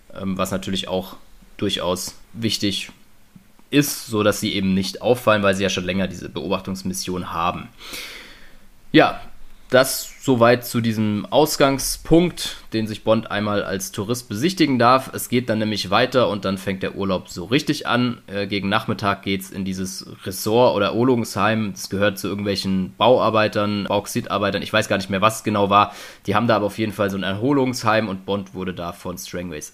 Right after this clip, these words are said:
eingemietet. Natürlich eins A Lage am schönsten Strand, gespickt mit palmenbedeckten Hütten und tollem, langen,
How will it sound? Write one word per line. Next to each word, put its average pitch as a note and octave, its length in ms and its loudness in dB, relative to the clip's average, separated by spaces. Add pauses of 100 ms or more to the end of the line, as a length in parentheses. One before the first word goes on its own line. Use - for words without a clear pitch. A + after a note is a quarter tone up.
(100)
eingemietet. E3+ 800 0 (920)
Natürlich D#3+ 640 2
eins C#3 300 -2
A A2 160 2
Lage B2+ 580 2
am G#2+ 320 -4
schönsten A2+ 500 -4
Strand, C3 540 -2
gespickt - 560 -6
mit G#2 260 -8
palmenbedeckten G#2 840 -4
Hütten B2+ 400 -2
und F#2+ 520 -8 (280)
tollem, A#2 720 0
langen, A2+ 600 -2